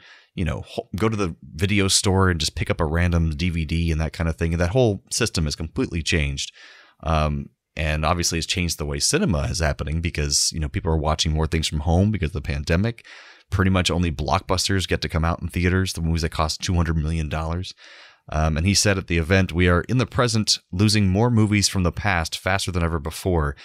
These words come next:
It seems like we aren't, but the mere disappearance of physical media is already having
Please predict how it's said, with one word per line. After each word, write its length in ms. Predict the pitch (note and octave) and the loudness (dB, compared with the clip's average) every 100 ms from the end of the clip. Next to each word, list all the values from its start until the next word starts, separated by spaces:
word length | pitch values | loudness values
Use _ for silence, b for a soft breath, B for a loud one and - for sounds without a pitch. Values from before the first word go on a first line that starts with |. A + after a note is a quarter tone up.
| B B B | B B B
It 80 | F2 | -6
seems 280 | - G3 - | -2 0 2
like 140 | G2 | 0
we 140 | F2+ D#2+ | 0 0
aren't, 260 | D2+ E2 | 0 -2
but 120 | - - | -2 -2
the 80 | |
mere 240 | G2 A#2 C3 | 0 2 2
disappearance 580 | A2+ A2+ - A#2+ A2+ G2+ | 2 -2 0 2 2 2
of 100 | - | 0
physical 300 | G2+ G2 F2+ | -2 0 2
media 340 | F#2 F#2 F2+ | 2 4 2
is 140 | D#2+ F2+ | 2 2
already 260 | F#2 F2 | 2 0
having 380 | E2 E2 E2 D#2+ | -2 -2 -2 -4